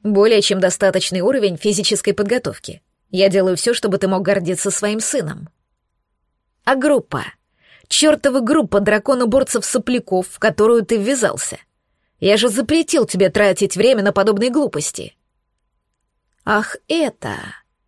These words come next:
Чуть ли не шлёпнул себя по лбу Алекс. Он уже начал переигрывать, но в крови клокотал азарт — от ужаса неизбежного убийственного падения сладко тянуло под ложечкой. И Алексу было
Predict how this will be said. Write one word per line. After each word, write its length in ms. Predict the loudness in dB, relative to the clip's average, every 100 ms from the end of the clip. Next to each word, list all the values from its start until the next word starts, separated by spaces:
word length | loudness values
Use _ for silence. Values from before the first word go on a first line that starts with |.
| _ _ _ _
Чуть 260 | -2 -2 0
ли 80 | 0
не 120 | 0
шлёпнул 440 | 0 0 0 -2
себя 280 | -2 0 -2
по 180 | 0 0
лбу 220 | 2 0
Алекс. 600 | 0 -4 -4 -8 -10 -12 -16 _ _ -20 _
Он 200 | 0 0
уже 140 | 0
начал 320 | 0 0 0
переигрывать, 800 | 0 2 2 2 -2 -4 -8 -14 -18 _ _
но 180 | -2 -2
в 80 | -2
крови 320 | 0 2 2
клокотал 600 | 0 -2 0 -2 0 -2 0
азарт — 640 | -4 0 -2 -2 -8 -20 _ _ _ -6
от 220 | -2 0 2
ужаса 340 | 2 2 0
неизбежного 680 | 0 -2 0 0 2 2 2
убийственного 600 | 2 -2 -2 -2 2 0
падения 560 | 2 0 2 0 0
сладко 420 | -4 -2 -2 -2 -2
тянуло 320 | 0 0 0
под 200 | 0 0
ложечкой. 640 | 0 0 -6 -8 -10 -12 _ _ _ _ -6
И 160 | -6 -2
Алексу 400 | 0 0 -2 -2
было 320 | 0 0 0